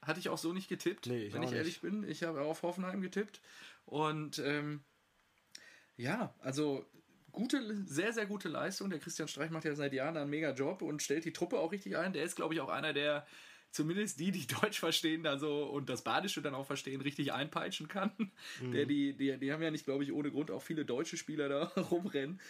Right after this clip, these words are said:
Speaker 2: Ja.
Speaker 1: äh, die der da, äh, richtig, richtig heiß macht. Und aus wenig Mitteln,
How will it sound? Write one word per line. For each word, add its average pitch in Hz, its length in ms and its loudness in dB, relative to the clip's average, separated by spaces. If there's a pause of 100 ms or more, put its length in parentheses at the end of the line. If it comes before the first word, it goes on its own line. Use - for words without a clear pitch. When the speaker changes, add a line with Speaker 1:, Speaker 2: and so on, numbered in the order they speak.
Speaker 2:
Ja. 123 180 -4
Speaker 1:
äh, 131 420 0 (200)
die 139 100 4
der 139 180 4
da, 131 340 2
äh, 123 340 -2
richtig, 139 480 -4
richtig 139 340 -2
heiß 151 260 2
macht. 92 260 -4
Und 107 200 -4 (260)
aus 117 260 0
wenig 196 340 2
Mitteln, 175 520 0